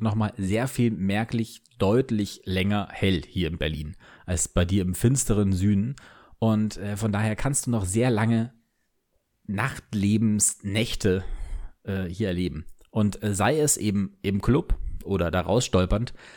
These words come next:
oder was eben auch zu Berliner Nachtleben, Kultur irgendwie dazugehört, sind, sind Kneipen. Das heißt wirklich richtige Kneipentours, knallhart und meinetwegen bis um fünf in der Früh.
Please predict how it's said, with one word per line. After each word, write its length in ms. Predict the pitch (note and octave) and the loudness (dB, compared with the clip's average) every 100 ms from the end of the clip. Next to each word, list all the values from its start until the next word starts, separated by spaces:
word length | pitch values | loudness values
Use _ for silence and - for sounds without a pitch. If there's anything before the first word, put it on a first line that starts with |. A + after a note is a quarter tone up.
| - - - | -20 -10 0
oder 280 | B2 B2 | 2 2
was 160 | A2+ - | 0 -2
eben 160 | A2+ - | -4 -4
auch 100 | - | -4
zu 160 | B2 | 0
Berliner 320 | G#2+ A2+ A2+ G#2 | 4 6 6 4
Nachtleben, 680 | G2 - G#2 G#2 G#2+ G2+ | 0 -4 0 2 2 0
Kultur 320 | - A2 A#2 A2+ | 0 2 2 2
irgendwie 180 | G#2+ | 2
dazugehört, 460 | F#2 A#2 G#2 G2 G2 | 2 2 0 0 -2
sind, 320 | G2 F#2 - - | -2 -2 -4 -4
sind 220 | G2+ G2 | -2 0
Kneipen. 680 | - E2+ E2 D2+ D2+ - - | 2 2 0 -6 -8 -10 -10
Das 120 | - | -4
heißt 320 | G2 - G2+ | -2 0 4
wirklich 380 | A#2+ B2+ A#2+ - _ - | 4 4 -2 -4 _ -4
richtige 380 | A#2 B2+ A#2 G#2 | -2 0 0 0
Kneipentours, 880 | - G2 F2+ G2+ G2+ G2 F2+ - - | 0 2 2 2 -2 -2 -4 -6 -4
knallhart 760 | G#2 G#2 A2 G#2 F#2+ G2+ - - - - - | 2 2 2 0 0 -2 -6 -20 -20 -20 -6
und 140 | A2 F#2+ | -2 0
meinetwegen 420 | G2 F#2 F#2+ F#2+ | 0 0 -2 -2
bis 160 | - | -4
um 80 | F#2+ | -2
fünf 200 | G#2 G#2+ | -2 -2
in 60 | G2 | -4
der 100 | F2 | -6
Früh. 320 | - A#2 | -2 0